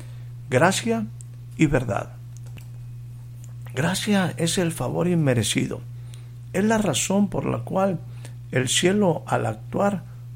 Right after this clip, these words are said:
ha mostrado su amor para con nosotros. La gracia, el favor, ese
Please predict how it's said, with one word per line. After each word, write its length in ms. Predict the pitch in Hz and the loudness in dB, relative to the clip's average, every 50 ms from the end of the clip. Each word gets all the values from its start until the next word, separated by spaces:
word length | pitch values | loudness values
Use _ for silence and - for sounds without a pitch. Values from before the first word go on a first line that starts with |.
| - | -4
ha 120 | - 135 147 | 0 2 4
mostrado 600 | 170 170 156 120 - - 165 156 147 156 156 143 | 4 4 2 2 0 2 2 4 4 4 2 2
su 240 | - - - 151 | 0 0 2 4
amor 380 | 139 135 139 156 185 196 - - | 4 4 4 4 4 2 2 0
para 280 | - - 131 117 117 117 | 0 2 2 2 2 0
con 180 | - - 117 | 0 0 0
nosotros. 560 | 113 101 - - 104 - 120 - 117 - - - - - - - - - - - - - | 0 0 0 -2 -4 -6 -6 -8 -8 -8 -8 -10 -12 -14 -14 -14 -14 -14 -14 -14 -12 -8
La 260 | - 113 113 110 104 | -6 -2 0 0 0
gracia, 680 | 95 101 113 131 143 135 120 - - - 101 - - - - | 0 0 -2 -2 0 0 0 0 -2 -2 -4 -6 -8 -4 0
el 180 | 127 120 123 120 | 2 2 4 2
favor, 640 | 120 - 120 120 120 131 143 151 143 - 92 92 - - - - - - - - - - - - - | 2 2 2 2 4 2 2 2 2 0 -2 -6 -10 -12 -14 -14 -14 -14 -14 -14 -14 -14 -14 -6 -2
ese 540 | 156 170 170 - 214 214 202 175 123 92 | 0 2 4 6 6 6 6 6 4 2